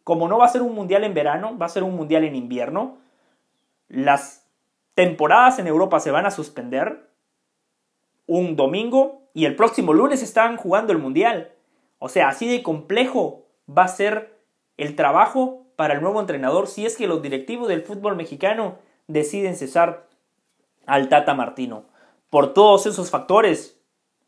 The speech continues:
el Tata Martino debe de seguir. Yo creo que, como dice un famoso comercial, "Con el Tata Martino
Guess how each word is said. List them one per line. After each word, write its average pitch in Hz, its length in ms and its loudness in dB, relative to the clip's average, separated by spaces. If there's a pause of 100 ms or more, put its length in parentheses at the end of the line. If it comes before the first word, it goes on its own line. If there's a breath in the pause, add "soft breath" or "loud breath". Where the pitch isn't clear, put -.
el 131 180 -8
Tata 190 240 4
Martino 180 640 -4 (320)
debe 170 400 2
de 151 140 -2
seguir. 139 540 -6 (500)
Yo 165 180 0
creo 180 500 2 (520)
que, 135 140 -8
como 131 280 -4
dice 165 540 -2
un 208 220 -4
famoso 180 580 0
comercial, 135 720 0 (1700)
"Con 175 200 0
el 147 180 -2
Tata 220 260 4
Martino 156 600 -4